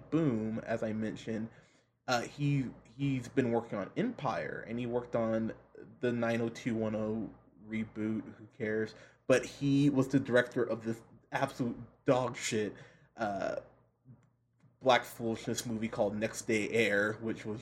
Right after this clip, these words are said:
just atrocious. So, yeah, not a whole lot of talent as <laughs> far as being behind the camera or involved. The one other actor I do wanna g-, throw some, you know, I wanna give some credit to is a Dominic,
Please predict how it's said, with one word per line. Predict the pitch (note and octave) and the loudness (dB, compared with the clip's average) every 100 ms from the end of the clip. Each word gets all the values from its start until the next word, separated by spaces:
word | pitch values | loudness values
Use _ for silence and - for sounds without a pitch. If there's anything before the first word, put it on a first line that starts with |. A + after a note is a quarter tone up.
| - | -8
just | G2 - - _ _ | -8 -8 -16 _ _
atrocious. | A2 - - G#2+ G#2 A2 G2+ - - _ | -18 -18 -8 -8 -6 -8 -8 -10 -16 _
So, | B2 A2+ - - - - - - _ _ | -2 0 -2 -6 -18 -20 -20 -20 _ _
yeah, | C#3 B2 A2 G2 | 0 6 6 6
not | C#3 F#3 | 4 6
a | F#3+ | 6
whole | D#3+ D3 | 6 8
lot | B2+ | 8
of | C#3 | 6
talent | C3+ C#3 A2+ A2 A2+ | 4 2 2 2 2
as | B2 - | 4 4
<laughs> | |
far | - - D3 F3 - - | 2 -2 -6 -4 -2 2
as | - - | 2 0
being | - C3 B2+ | -2 -2 0
behind | A#2 - A#2 A2+ A2+ A2+ - - _ | 0 0 0 0 -2 -6 -8 -18 _
the | A#2 | -8
camera | - A#2+ A2 G#2+ | 2 4 4 2
or | A2 A2 | 0 -2
involved. | G#2+ G#2 F#2 D#2 - - _ _ _ - | -4 -2 0 -2 -6 -14 _ _ _ 4
The | C#3 | 6
one | B2 C#3+ G3+ - | 8 6 4 4
other | C3+ C#3+ | 6 6
actor | C3 C3 - | 6 4 4
I | A#2 | 2
do | A2+ A2+ | 2 -2
wanna | A#2 A#2 | 0 -2
g-, | G#2 - - _ | -6 -16 -20 _
throw | C3 A#2+ A#2 | 4 4 2
some, | - - - - _ | -2 -6 -8 -18 _
you | B2+ A2 | -4 -2
know, | G2+ | -2
I | A2+ | 0
wanna | A2+ | -2
give | A2+ G#2+ | -2 -6
some | G#2+ | -10
credit | - A2 A2 G#2+ | -4 -2 0 0
to | A#2 - | -2 0
is | A2+ | -2
a | G2 | -4
Dominic, | - A2+ A#2 B2+ A#2+ A#2 | -2 -2 -2 0 -2 -2